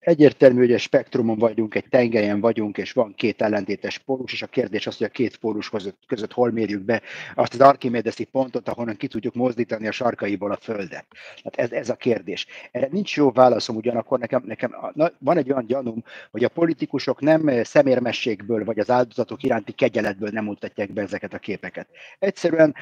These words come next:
ahogy, ahogy a régi királyok mondták, hogy boszorkányokról, akik pedig nincsenek, említés ne essék. Ameddig nincs terrorizmus, és ameddig nem említés ne essék róla, de addig nincs semmi. Tehát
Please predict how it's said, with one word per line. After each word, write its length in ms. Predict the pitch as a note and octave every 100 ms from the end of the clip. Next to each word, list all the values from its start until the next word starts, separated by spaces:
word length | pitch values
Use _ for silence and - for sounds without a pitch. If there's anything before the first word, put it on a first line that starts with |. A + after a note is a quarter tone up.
| -
ahogy, 240 | - C#3+ C3+
ahogy 200 | D#3 C3
a 60 | C#3+
régi 220 | F3 C#3+
királyok 420 | - E3 B2+ C3
mondták, 320 | D3+ D#3+ D3+
hogy 120 | C#3 B2
boszorkányokról, 760 | F3+ - D3 D3+ C3+ C3+ C3+
akik 200 | B2+ C3
pedig 220 | C3+ B2+
nincsenek, 420 | D3+ D#3 C#3 C3+
említés 500 | C#3+ C3 B2 - A2+
ne 180 | - G#2
essék. 420 | E2+ - - - _ - _
Ameddig 320 | C4 A#3 G3+
nincs 180 | A3 G3+
terrorizmus, 520 | - A#3+ G3+ F3 F3
és 100 | -
ameddig 300 | F3 D#3 D3
nem 220 | D#3+ E3 - - -
említés 460 | F3 D#3 C#3+ C#3+ -
ne 60 | D3+
essék 320 | B2+ - G3+
róla, 200 | G#3 G#3+
de 80 | A3+
addig 220 | B3+ B3+
nincs 200 | A#3+ G3+
semmi. 340 | - E3+ A2+ G2+
Tehát 260 | B2 A#2+